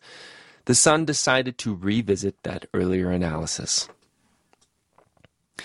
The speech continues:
The number of those who have died from firearm-related injuries has increased, of course.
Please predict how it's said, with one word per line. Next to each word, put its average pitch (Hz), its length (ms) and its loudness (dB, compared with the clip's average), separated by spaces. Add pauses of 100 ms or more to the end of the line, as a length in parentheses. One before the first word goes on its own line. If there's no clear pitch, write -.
(360)
The 139 60 4
number 190 220 6
of 180 120 4
those 147 400 6
who 127 280 0
have 107 380 0
died 107 320 2
from 92 280 -4
firearm-related 98 1040 2
injuries 104 420 2
has 104 260 2
increased, - 580 0
of - 80 -18
course. - 420 -2